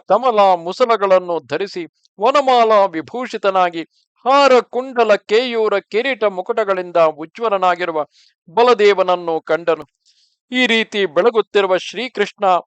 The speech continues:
ಬಲರಾಮರ ನಡುವೆ ಮಂಗಳ ರೂಪಿಣಿಯಾಗಿ, ಶ್ರೀ ಮಹಾಲಕ್ಷ್ಮಿ ಸ್ವರೂಪಿಣಿಯಾಗಿಯೂ,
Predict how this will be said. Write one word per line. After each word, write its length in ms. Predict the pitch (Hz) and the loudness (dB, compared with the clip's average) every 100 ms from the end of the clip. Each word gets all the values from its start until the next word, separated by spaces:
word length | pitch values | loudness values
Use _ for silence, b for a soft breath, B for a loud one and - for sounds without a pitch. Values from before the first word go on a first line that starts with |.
| 123 | -4
ಬಲರಾಮರ 600 | 165 240 240 214 190 180 | -2 2 4 4 4 0
ನಡುವೆ 400 | 160 165 190 165 151 b b - | 0 -2 -2 -6 -8 b b -10
ಮಂಗಳ 480 | 196 277 285 262 233 | -2 -2 2 2 4
ರೂಪಿಣಿಯಾಗಿ, 760 | 208 220 226 202 190 180 170 - _ _ | 2 -2 -6 0 2 0 -4 -10 _ _
ಶ್ರೀ 260 | - 277 | -6 -2
ಮಹಾಲಕ್ಷ್ಮಿ 920 | 247 208 233 262 269 - - 233 208 | 0 0 2 4 2 0 -6 -4 -4
ಸ್ವರೂಪಿಣಿಯಾಗಿಯೂ, 1000 | - 170 214 233 208 190 180 175 170 160 | -4 -6 -6 -8 -2 0 0 0 -4 -4